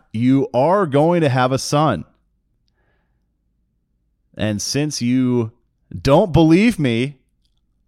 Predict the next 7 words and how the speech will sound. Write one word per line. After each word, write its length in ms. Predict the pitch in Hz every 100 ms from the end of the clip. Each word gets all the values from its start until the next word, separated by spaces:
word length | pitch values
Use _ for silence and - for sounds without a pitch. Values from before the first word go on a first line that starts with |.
| -
I'm 140 | 120
going 260 | 120 139 143
to 60 | 127
strike 420 | - 131 131 123
you 100 | 117
dumb." 420 | 113 107 80 - _ _ _ _ _ _ _ _ _ _ _ _ _ _ _ _ _ _ _ _ -
Zacharias 1200 | 104 131 151 147 127 127 135 117 98 - -